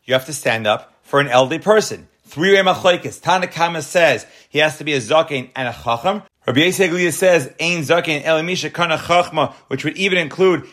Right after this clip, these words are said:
a chacham who's young. While Isi ben Yehuda says,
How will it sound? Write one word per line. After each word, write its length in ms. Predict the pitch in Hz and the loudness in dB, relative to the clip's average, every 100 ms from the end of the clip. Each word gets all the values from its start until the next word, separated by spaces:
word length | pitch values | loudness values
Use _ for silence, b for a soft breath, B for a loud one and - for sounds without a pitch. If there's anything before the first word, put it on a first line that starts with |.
| B | B
a 120 | 151 151 | -4 -2
chacham 500 | - 190 - 165 - _ | 2 2 2 -2 -6 _
who's 360 | - 175 131 - | -4 -2 -4 -8
young. 540 | 117 120 123 196 214 - _ | 0 2 2 0 -8 -14 _
While 180 | 127 135 | -2 -2
Isi 280 | 156 135 143 | -2 -4 -2
ben 120 | 135 | 0
Yehuda 260 | 139 151 151 | 0 0 -2
says, 480 | - 196 196 175 | 0 2 4 2